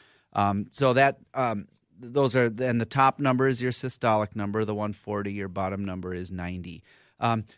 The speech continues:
there are some more subtleties to the guidelines, like if you've had a stroke, we let it ride a little higher than that. Um, and there's some other kind of special cases. But as a general rule, that's a good number to think about. If you have diabetes, we'd like it to be even lower still.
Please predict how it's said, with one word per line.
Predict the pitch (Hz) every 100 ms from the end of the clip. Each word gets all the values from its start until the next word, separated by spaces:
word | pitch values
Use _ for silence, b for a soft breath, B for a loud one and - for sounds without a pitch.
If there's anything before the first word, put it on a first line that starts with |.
| -
there | 151
are | 160 175
some | 185 185 160
more | 151
subtleties | 135 - 151 151 147 160 147
to | -
the | 135 123
guidelines, | 117 123 127 123 127 113
like | 104
if | 101
you've | 92
had | 107
a | 110
stroke, | - 104 107 110
we | 107
let | 101 101
it |
ride | 76 101 101
a |
little | 101 101
higher | 92 95 101 101 101 104 - _
than | 110 107
that. | 101 101 107 - b b _
Um, | 113 110 107 b _
and | - 127
there's | 131 -
some | 139
other | 135 131
kind | - 131 117
of | 104 98
special | - 131 117 113
cases. | - 113 101 104
But | 92 139
as | 151 151
a | 151
general | 127 107 113 139 147 151 147 139
rule, | 120 113 104 76 98
that's | 107 113
a |
good | 92 113 113
number | 110 107 104
to | -
think | 95 101 95
about. | 95 82 73
If | 110
you | 139
have | 127 113
diabetes, | 123 123 110 104 110 107 110 101
we'd | 101
like | 95 101
it | 98
to | -
be | 90 95
even | 87 92
lower | 92 90 87
still. | - - 98 71